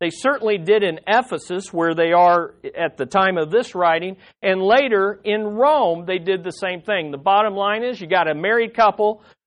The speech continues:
who are committed to always abounding in hospitality and who are building small group community by hosting and leading small groups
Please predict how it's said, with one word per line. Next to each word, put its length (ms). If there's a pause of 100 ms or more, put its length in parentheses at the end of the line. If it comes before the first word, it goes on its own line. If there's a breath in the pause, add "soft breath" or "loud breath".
who 160
are 160
committed 460
to 60
always 320
abounding 480
in 120
hospitality 1000 (300 loud breath)
and 220
who 220
are 140
building 540
small 360
group 300
community 640 (320 soft breath)
by 160
hosting 680 (340 soft breath)
and 180
leading 480 (340 soft breath)
small 400
groups 480